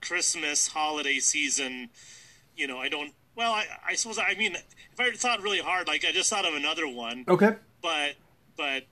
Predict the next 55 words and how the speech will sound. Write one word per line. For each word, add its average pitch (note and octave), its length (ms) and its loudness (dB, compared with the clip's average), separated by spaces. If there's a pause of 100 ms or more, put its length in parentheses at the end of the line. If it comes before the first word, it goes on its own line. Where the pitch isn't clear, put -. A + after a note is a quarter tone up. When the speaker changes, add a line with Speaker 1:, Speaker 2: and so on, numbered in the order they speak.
Speaker 1:
you D#3 160 -4
know, C3 400 -4
um, B2 460 -6 (960)
I, G3+ 220 0
I F3 40 2
think, F#3+ 200 0 (380)
<laughs> A3+ 120 -12 (360)
I E3 80 -2
think, F3+ 160 2
like, E3+ 240 2
okay, F#3 200 0
how E3 120 -4
many B3 160 -2
par-, G#3 280 -6 (100)
you G3+ 140 -2
know, D3+ 260 -4 (140)
Christmas G3 300 -8
parties F#3+ 220 0
have D#3+ 100 -2
I, D3 320 -2
have D3+ 100 -2
I C#3 100 0
been F3+ 220 0
to? C3 300 -4 (560)
And D3+ 120 -8
then C#3+ 300 0
what C#3+ 140 -4
did D#3 120 -2
I, C#3 140 0 (120)
what D3+ 120 -6
did D#3 120 -2
they D3 80 2
have C#3 360 -4
there? B2+ 360 -2
You B2 160 -6
know, C#3+ 60 6
Speaker 2:
Right. C3 140 8
Speaker 1:
like, C3 320 -6 (500)
uh, E3+ 120 -2 (100)
as F3+ 220 2
an F#3 60 0
example, D#3+ 440 0
if B2+ 100 -8
I D3+ 80 -2
can C#3+ 120 -4
just C#3 100 -2
start D#3 180 0
out, C#3 180 0 (320)
you E3 100 -2
know, E3 160 -2
it's D#3+ 180 0
that D#3+ 280 0
mulled D3+ 440 -4 (100)
wine C3+ 580 0
thing. A2+ 360 -4